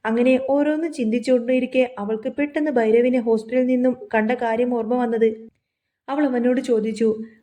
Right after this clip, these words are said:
"അല്ല, നീ ഇന്ന് എവിടെയായിരുന്നു?" നീലിമ ചോദിച്ചത് കേട്ടപ്പോൾ തന്നെ അവളുടെ മനസ്സിലുള്ള ഉദ്ദേശം എന്താണെന്ന് അവന് മനസ്സിലായി. അവൻ മറുപടി പറയാതെ ഒന്ന് പുഞ്ചിരിച്ചു. "എന്താ ഈ ചിരിക്കുന്നേ?" അവൾ ദേഷ്യത്തോട് ചോദിച്ചു. സി-, ഭൈരവ് മറുപടിയൊന്നും പറയാതെ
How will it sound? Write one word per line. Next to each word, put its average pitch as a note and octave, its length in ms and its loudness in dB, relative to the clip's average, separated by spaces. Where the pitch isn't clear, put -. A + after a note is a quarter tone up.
"അല്ല, B3 420 0
നീ E4 80 -4
ഇന്ന് C#4 200 2
എവിടെയായിരുന്നു?" B3 560 2
നീലിമ D4+ 280 0
ചോദിച്ചത് B3 540 2
കേട്ടപ്പോൾ B3 400 2
തന്നെ B3+ 300 2
അവളുടെ A3+ 560 2
മനസ്സിലുള്ള C#4+ 460 -4
ഉദ്ദേശം A3+ 520 2
എന്താണെന്ന് B3 420 2
അവന് B3+ 180 0
മനസ്സിലായി. A3+ 580 0
അവൻ A#3+ 240 2
മറുപടി G#3+ 340 2
പറയാതെ A#3+ 380 2
ഒന്ന് B3 160 0
പുഞ്ചിരിച്ചു. A3+ 640 0
"എന്താ G#3+ 220 4
ഈ C#4+ 80 4
ചിരിക്കുന്നേ?" C4+ 680 -2
അവൾ D4 160 0
ദേഷ്യത്തോട് A#3 540 2
ചോദിച്ചു. G#3+ 460 0
സി-, - 160 -6
ഭൈരവ് D4+ 400 0
മറുപടിയൊന്നും B3 600 2
പറയാതെ B3 380 2